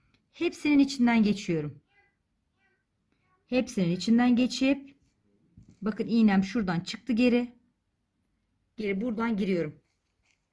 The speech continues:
En son geçtiğim kesme boncuk dışında ne yaptım arkadaşlar?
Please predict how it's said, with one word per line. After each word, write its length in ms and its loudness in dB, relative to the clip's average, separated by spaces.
En 160 0
son 280 -2
geçtiğim 360 -6
kesme 400 -6
boncuk 300 -4
dışında 300 -4
ne 80 0
yaptım 320 -6
arkadaşlar? 760 -8